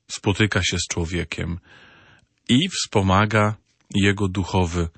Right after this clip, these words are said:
rozwój. Mamy to doświadczenie, kiedy przystępujemy do sakramentów świętych. Wtedy spotykamy się z Bogiem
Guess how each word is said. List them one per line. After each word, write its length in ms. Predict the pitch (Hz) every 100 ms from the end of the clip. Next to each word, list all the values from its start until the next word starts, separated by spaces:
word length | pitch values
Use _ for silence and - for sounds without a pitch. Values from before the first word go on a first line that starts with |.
| _ _ _ -
rozwój. 440 | 101 95 85 87
Mamy 320 | 101 180 117
to 120 | 104
doświadczenie, 800 | 95 90 - 85 - - 78 85
kiedy 360 | 85 92 85 85 - - - - - - - 92
przystępujemy 840 | - - 104 98 104 98 98 98
do 220 | 92 101
sakramentów 840 | 98 110 - 107 107 107 101 98 90
świętych. 760 | - 87 80 82 - 98 - _ _ _ _ _ - _ _ _ _ _ _ _ _ _ _ _ _ _ _ _ -
Wtedy 340 | - 120 120
spotykamy 640 | 107 101 101 98 98 98
się 260 | 90 - 87 - - _ _ -
z 140 | 98
Bogiem 460 | 92 104 104 98